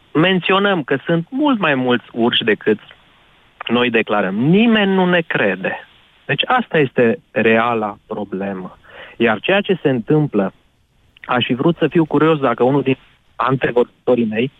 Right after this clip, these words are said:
s-ar fi întâlnit cu un urs pe stradă.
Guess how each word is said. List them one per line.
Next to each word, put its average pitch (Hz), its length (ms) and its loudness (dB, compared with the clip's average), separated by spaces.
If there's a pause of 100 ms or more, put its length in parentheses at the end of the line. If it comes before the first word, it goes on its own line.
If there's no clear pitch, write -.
(760)
s-ar 131 200 0
fi - 100 -4
întâlnit 120 400 0
cu - 140 -4
un 113 160 -2
urs 123 160 0 (1000)
pe 151 220 -2
stradă. 107 500 -2